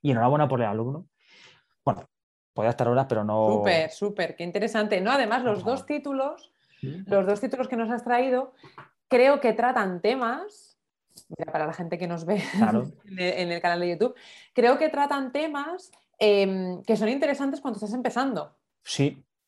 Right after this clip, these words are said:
Speaker 2: O sea, que para esos que quizá están pensando en, bueno, reinventarse y, bueno, pues ahora formar parte un poco de este mundo de L,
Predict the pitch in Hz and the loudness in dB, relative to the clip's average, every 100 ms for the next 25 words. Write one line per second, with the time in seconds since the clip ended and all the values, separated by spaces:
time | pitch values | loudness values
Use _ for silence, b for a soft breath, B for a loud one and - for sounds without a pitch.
0 | _ _ - 226 214 208 185 185 208 247 | _ _ 0 2 4 4 6 6 4 2
1 | 311 - 220 160 - 214 208 233 269 254 | -4 2 2 2 0 -2 2 2 2 0
2 | 196 202 202 233 233 240 269 247 170 175 | -4 -6 -6 -4 -4 -4 -4 0 0 0
3 | 175 165 151 156 180 262 262 175 190 208 | -2 -6 -10 -2 0 2 2 2 2 2
4 | 196 180 175 196 285 - 226 170 190 190 | 4 2 2 0 0 0 -2 -2 -4 -4
5 | 175 165 160 175 175 254 339 185 185 175 | -4 -8 -10 -4 -2 0 0 -2 2 4
6 | 208 208 190 185 196 214 208 220 202 240 | 4 2 -2 0 0 0 -2 -4 -4 -2
7 | 233 185 180 165 165 170 - 190 202 202 | 0 0 0 2 2 0 0 -2 -2 -2
8 | 202 214 277 | 0 0 0